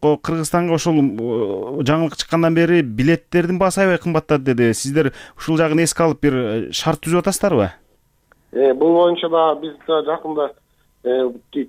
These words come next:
Speaker 2: түшүндүрүү иштерин жүргүзүп атабыз, аларды да жүргүзүп туруп, эми бул билеттердин кым-, кымбатташы бул деген жана,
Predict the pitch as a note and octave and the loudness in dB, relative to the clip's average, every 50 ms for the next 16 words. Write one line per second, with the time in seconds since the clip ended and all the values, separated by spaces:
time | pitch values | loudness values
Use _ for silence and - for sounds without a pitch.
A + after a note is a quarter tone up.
0 | - - C#3+ - - E3 E3 D#3+ D#3 D#3 D#3 D#3 - E3 D#3+ D3+ D3+ D3+ D#3 D#3 | -6 -8 -8 -4 0 0 2 4 4 2 2 2 0 0 2 2 2 0 -2 -2
1 | D#3 D3+ D#3 D#3+ D#3 D#3+ E3+ E3+ E3 E3+ D#3 D3+ D3 C#3 C#3+ C3+ C3 C3+ B2+ - | 0 0 0 0 0 2 0 0 0 0 0 -2 0 -2 -4 -6 -4 -4 -6 -6
2 | C#3 D3 D3+ D3+ D3+ D3+ D3 _ - - C#3+ - _ _ _ _ _ _ - D3 | -6 -8 -8 -8 -8 -8 -10 _ -10 -10 -10 -10 _ _ _ _ _ _ 0 0
3 | D#3 D#3 D3+ D#3+ E3+ D#3 D3 C#3 A#2 C3 C#3+ D#3+ F3+ F3+ F3+ - F3 E3+ D#3+ D3+ | 0 0 2 0 2 2 0 -2 -4 -8 -6 -2 -2 -2 -2 0 0 0 0 0
4 | D3 D3 C#3+ C#3 C3 C3 B2 - - - E3 D#3+ C#3+ - - - E3+ F3 E3+ E3+ | -2 -2 0 0 0 0 -2 -4 -2 0 0 0 0 -2 -6 -4 -2 -2 -2 -2
5 | E3+ - E3 D#3 - - D3 D3 D3+ D3 C#3+ D3+ D3 C#3+ C#3 C3+ C#3+ D3 C#3+ C#3 | -2 0 -2 -2 -2 -2 -2 0 0 0 2 2 2 2 2 0 0 0 2 2
6 | C3+ A#2+ | 0 -2